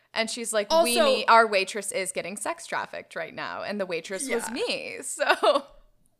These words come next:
Speaker 2: Also, absolutely the, like, I think what they did was weird.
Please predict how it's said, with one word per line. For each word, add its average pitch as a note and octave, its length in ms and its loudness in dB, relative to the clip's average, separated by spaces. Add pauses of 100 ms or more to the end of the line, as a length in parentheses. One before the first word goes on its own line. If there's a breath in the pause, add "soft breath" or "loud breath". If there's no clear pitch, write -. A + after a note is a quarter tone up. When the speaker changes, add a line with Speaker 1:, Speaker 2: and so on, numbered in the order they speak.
(140)
Speaker 2:
Also, C#4 380 0 (180)
absolutely G#3 1400 -4 (140)
the, F#3+ 280 -6
like, B2 420 -8 (260)
I A3+ 140 2
think A3 320 -4
what G3 200 -8
they F#3 120 -6
did F3 200 -6
was A2 200 -12
weird. - 520 -14